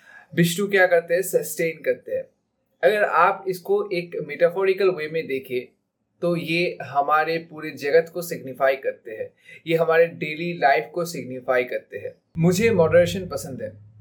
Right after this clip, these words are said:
किसी भी चीज़ को क्रिएट करने के बाद आपको उसको सस्टेन करना है।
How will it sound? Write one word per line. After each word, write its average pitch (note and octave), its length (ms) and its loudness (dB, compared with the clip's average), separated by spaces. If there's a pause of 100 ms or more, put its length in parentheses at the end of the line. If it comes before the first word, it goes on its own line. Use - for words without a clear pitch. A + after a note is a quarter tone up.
(260)
किसी G3 200 2
भी B3 100 2
चीज़ A3 260 -2
को A#3+ 60 0
क्रिएट F#3+ 360 2
करने F#3 220 0
के F#3+ 100 -2
बाद D#3+ 300 4
आपको D#3 220 -2
उसको F3+ 160 -8
सस्टेन D3+ 480 -6
करना A2 280 -6
है। G#2 200 -16